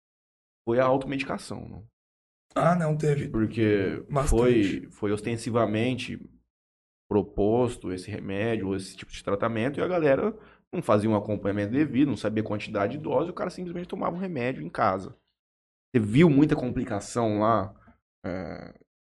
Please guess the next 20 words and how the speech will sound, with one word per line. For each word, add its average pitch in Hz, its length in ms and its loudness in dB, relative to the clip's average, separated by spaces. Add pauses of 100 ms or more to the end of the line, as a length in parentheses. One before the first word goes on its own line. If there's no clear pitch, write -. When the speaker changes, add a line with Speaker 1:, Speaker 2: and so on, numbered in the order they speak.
(120)
Speaker 1:
fui, 104 300 0
o 110 80 -12
que 151 120 -2
mais 131 260 4
ouvi 113 280 4
foi 147 140 -2
por - 100 -8
causa 123 140 -4
da 131 60 -4
ivermectina, 120 720 -4
não? 92 200 -6
Que 90 200 -6
ela, 95 260 -2 (720)
tomada 104 380 4
em 107 100 2
doses 101 720 4
altas, 110 540 4
ela 104 160 4
é 104 160 2 (240)
Speaker 2:
Hepatite 151 160 2